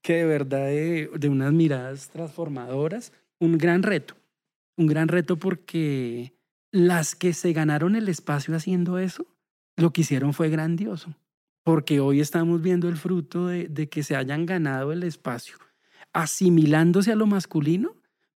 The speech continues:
para poner debates que luego impregnaron todo. Es que esa que estaba masculinizándose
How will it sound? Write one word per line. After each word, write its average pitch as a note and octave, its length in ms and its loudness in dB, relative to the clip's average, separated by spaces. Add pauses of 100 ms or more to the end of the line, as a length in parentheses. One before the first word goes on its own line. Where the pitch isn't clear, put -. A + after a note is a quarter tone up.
para F3 300 2
poner D3 380 4
debates D#3+ 720 -4
que E3 340 -4
luego C#3 340 -2
impregnaron C#3+ 600 -2
todo. A3+ 300 -12 (180)
Es C#3+ 140 -2
que E3 200 4
esa F3+ 160 2
que G#3 100 0
estaba C#3+ 480 0
masculinizándose E3+ 1120 0